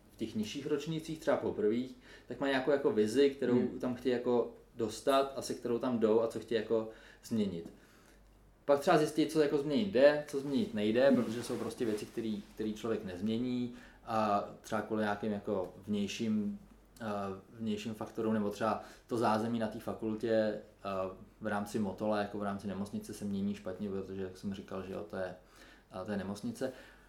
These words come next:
Speaker 1: Zjistí, co jde, co nejde a pak třeba i, v-, že tam kandiduje po druhý, protože jednak třeba má rozdělaný nějaký projekty, který chce jako dodělat,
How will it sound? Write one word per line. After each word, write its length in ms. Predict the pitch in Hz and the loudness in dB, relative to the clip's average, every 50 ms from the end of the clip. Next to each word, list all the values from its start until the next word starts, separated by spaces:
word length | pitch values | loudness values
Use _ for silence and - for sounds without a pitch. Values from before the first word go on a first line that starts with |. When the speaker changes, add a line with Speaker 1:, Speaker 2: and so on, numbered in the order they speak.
| _ _ - - - - _ _ - | _ _ -20 -20 -20 -20 _ _ -8
Speaker 1:
Zjistí, 240 | 131 131 - 156 | -6 -6 -6 -8
co 140 | 151 - 151 | -2 2 4
jde, 120 | 135 139 139 | 6 6 6
co 120 | 139 147 | 4 2
nejde 300 | 139 135 135 131 139 147 | 0 2 4 4 4 4
a 100 | - 139 | 4 2
pak 180 | - 147 143 - | 2 0 0 0
třeba 300 | - - 160 151 151 143 | 2 4 6 6 6 6
i, 160 | 143 151 139 | 2 0 -2
v-, 240 | 135 - - - - - - - - | -4 -6 -10 -18 -20 -20 -18 -16 -12
že 160 | - - 139 | -6 -4 -2
tam 140 | 147 143 139 | 0 0 2
kandiduje 400 | 147 139 135 135 135 147 151 151 | 2 2 2 2 4 4 2 2
po 140 | - 120 | 2 0
druhý, 300 | 117 131 135 135 139 147 | 0 2 0 0 0 0
protože 300 | 135 127 127 127 127 139 | -2 -2 -4 -2 2 4
jednak 240 | 139 131 139 139 135 | 4 4 4 2 -2
třeba 180 | - - 139 131 | -2 -2 0 0
má 240 | 131 127 123 123 113 117 | 2 2 2 2 0 -2
rozdělaný 480 | 117 120 110 104 120 123 123 123 127 | -4 -4 -4 -4 -2 -2 -2 -2 -2
nějaký 260 | 127 123 117 - - - | -2 -2 -4 -4 -6 -6
projekty, 400 | - 113 113 113 113 113 - 131 | -2 0 0 0 0 -2 -6 -10
který 220 | - - 123 123 | -8 -6 -6 -6
chce 180 | 123 - - 131 | -6 -8 -10 -8
jako 140 | - 123 | -6 -6
dodělat, 640 | 104 95 85 87 107 123 139 143 - - - - | -6 -4 -2 0 2 4 6 6 4 2 -2 -6